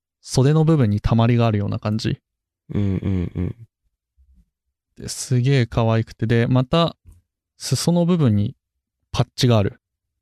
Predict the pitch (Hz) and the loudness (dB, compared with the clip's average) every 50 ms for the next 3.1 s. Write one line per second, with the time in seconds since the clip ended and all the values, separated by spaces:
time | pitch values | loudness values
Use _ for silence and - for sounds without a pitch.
0 | _ _ _ _ _ _ _ _ _ _ _ _ _ _ _ - 123 117 110 104 | _ _ _ _ _ _ _ _ _ _ _ _ _ _ _ -4 -2 0 0 0
1 | 101 95 92 82 80 - - _ _ _ _ _ _ _ _ _ 123 120 127 139 | 0 0 0 -2 -4 -6 -10 _ _ _ _ _ _ _ _ _ 0 0 2 2
2 | 135 123 131 127 - - - 104 - - - - 113 107 - - 104 - - - | 2 0 0 0 -2 -4 -4 -4 -4 -8 -8 -4 -4 -4 -2 -4 -6 -6 -6 -8
3 | - - | -8 -12